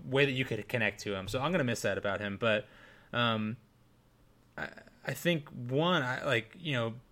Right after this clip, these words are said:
speaking to his, uh, inter-, interview with Noah, which I haven't seen, um, I, I don't think it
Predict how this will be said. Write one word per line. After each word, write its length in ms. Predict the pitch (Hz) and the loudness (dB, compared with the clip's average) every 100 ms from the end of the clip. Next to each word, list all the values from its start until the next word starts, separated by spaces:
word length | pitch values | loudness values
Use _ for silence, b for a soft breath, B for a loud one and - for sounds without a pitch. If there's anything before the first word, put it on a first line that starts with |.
| - | -18
speaking 360 | - 135 131 | -2 0 0
to 80 | 120 | 2
his, 360 | 123 120 113 - | 2 0 -2 -6
uh, 600 | - 123 110 107 104 110 | -2 0 2 4 2 2
inter-, 240 | 135 117 123 | -2 -4 -2
interview 300 | 135 117 110 | 0 0 0
with 120 | 104 | 0
Noah, 180 | 123 139 | 2 4
which 140 | 107 | 4
I 40 | 104 | 2
haven't 220 | 107 98 | 0 -2
seen, 360 | - 147 131 - b b b b | -2 -2 -2 -4 b b b b
um, 560 | 120 117 113 110 110 - - - _ _ _ _ - | -2 0 2 0 -2 -6 -14 -20 _ _ _ _ 2
I, 180 | 139 139 | 4 6
I 140 | 131 | 6
don't 140 | 156 | 6
think 160 | 156 151 | 4 4
it 180 | 127 | 2